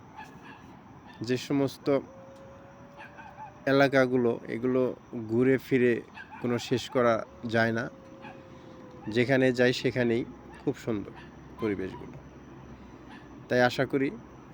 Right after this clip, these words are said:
আপনাদেরও অনেক ভালো লাগবে। আর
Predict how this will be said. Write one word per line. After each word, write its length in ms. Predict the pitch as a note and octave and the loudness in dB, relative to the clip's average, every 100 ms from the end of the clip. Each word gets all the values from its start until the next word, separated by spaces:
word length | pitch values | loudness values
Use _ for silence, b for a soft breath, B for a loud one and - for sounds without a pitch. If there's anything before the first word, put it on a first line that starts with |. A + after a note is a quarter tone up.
| - | -8
আপনাদেরও 440 | - C3 A#2+ B2+ C#3+ - - - - - | -6 -4 -2 -2 -2 -8 -16 -18 -12 -6
অনেক 160 | A#2+ A#2 | -4 -2
ভালো 160 | A#2 A2+ A2+ | -2 -2 -2
লাগবে। 260 | G#2+ G#2 B2+ - - - - - - - - - - - - - - - - - - - - - | -4 -6 -12 -14 -20 -20 -20 -20 -20 -20 -20 -20 -20 -20 -20 -20 -20 -20 -20 -20 -20 -20 -20 -4
আর 100 | A2 | -2